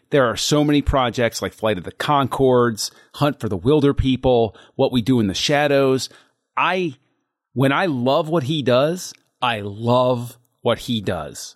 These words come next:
I just happen not to love this. And I get it, you're a Guns N' Roses fan. We all were, Mister Watiti. It's okay to let that go.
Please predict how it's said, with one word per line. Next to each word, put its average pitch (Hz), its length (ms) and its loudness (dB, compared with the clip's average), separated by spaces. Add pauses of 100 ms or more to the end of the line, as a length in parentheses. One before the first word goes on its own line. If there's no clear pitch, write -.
I - 40 -20
just - 180 -20
happen 107 340 -6
not 127 240 -2
to 131 80 -6
love 123 300 -2
this. - 420 -6 (340)
And 139 240 0
I 123 120 2
get 139 260 2
it, 135 180 0
you're 117 160 2
a 110 80 0
Guns 120 280 0
N' 110 100 0
Roses 101 400 0
fan. 85 380 -4
We 117 180 2
all 156 240 2
were, 95 400 -2
Mister 110 320 -4
Watiti. 117 560 -2 (380)
It's 131 160 -18
okay 117 320 -4
to 113 40 -2
let 110 220 -2
that 104 220 -6
go. 73 240 -10